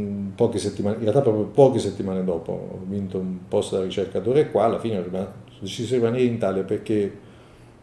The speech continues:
perché secondo me, allora, il lavoro è una parte importantissima della vita, per me è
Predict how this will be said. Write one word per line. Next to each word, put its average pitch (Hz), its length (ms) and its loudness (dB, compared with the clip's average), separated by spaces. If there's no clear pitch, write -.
perché 131 300 4
secondo 165 380 6
me, 139 260 6
allora, 135 420 4
il 127 100 -2
lavoro 151 280 10
è 175 40 10
una 135 140 6
parte 135 260 8
importantissima 98 800 0
della 90 200 -2
vita, 90 240 -8
per 87 140 -6
me 101 300 0
è 90 140 -10